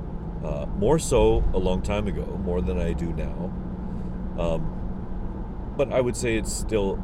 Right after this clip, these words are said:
there to some extent, right? There are still regrets that I have. Um, uh, still perhaps labels that I may put on myself that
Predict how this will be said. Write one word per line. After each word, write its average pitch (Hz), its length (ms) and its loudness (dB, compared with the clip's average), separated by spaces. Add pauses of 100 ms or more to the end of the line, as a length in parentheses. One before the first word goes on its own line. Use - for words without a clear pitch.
(120)
there 87 640 0
to - 160 -4
some - 260 -6
extent, - 300 -6 (960)
right? 82 200 -2
There 80 120 -2
are 85 60 0
still 92 240 0
regrets 82 560 2
that 78 160 0
I 71 140 -2
have. 95 360 -4 (1040)
Um, 76 320 0 (1800)
uh, - 320 0
still 85 520 0 (100)
perhaps 92 640 0 (360)
labels 85 500 0
that 87 120 0
I 82 120 0
may 80 340 -2 (520)
put 113 140 0
on 90 160 2
myself 78 540 -4 (180)
that - 200 -2